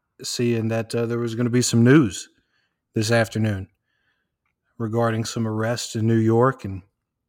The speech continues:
they've already done the, the press conference and everything, you know. Um,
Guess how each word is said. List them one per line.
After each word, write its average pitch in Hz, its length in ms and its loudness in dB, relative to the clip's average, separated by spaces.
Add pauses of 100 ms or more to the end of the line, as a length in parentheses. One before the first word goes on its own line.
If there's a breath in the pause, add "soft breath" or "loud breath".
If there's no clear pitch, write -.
(720)
they've 123 200 -2
already 127 280 6
done 123 260 2
the, 110 220 -4 (200)
the 135 120 -8
press 123 280 -4
conference 120 420 0
and 117 100 -4
everything, 117 640 -4
you 120 120 -10
know. 101 180 -12 (1000)
Um, 95 500 -10